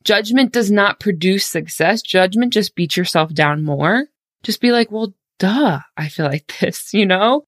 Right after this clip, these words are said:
My favorite phrase, I know I've shared it with you guys before, I know I've said it a couple times already on this episode, is, "Of course. Of course I'm feeling like this. Of course, this has been so hard.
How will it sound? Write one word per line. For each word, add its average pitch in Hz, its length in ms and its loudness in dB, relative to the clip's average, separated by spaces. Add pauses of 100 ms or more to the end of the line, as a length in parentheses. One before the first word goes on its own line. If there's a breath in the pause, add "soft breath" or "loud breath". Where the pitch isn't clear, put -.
(220)
My 220 240 0
favorite 233 480 -2
phrase, 196 220 2
I 185 80 4
know 185 160 4
I've 190 140 2
shared 190 180 2
it - 40 -4
with 175 140 -6
you 185 60 -2
guys 175 160 0
before, 175 380 0
I 160 120 -2
know 175 240 2
I've 175 120 2
said 170 160 0
it 160 60 -2
a 160 60 -4
couple 170 260 -6
times 170 260 -2
already 165 320 -2
on 160 140 -2
this 160 200 -6
episode, 247 500 -2 (260)
is, 175 480 2 (120)
"Of 156 360 0
course. - 580 -6 (460)
Of 175 320 2
course 226 540 2
I'm 165 180 -2
feeling 143 280 -2
like - 240 -10
this. - 440 -14 (400)
Of - 240 -6
course, 185 480 0
this 247 180 -2
has - 80 -12
been 277 220 2
so 269 240 2
hard. 240 500 0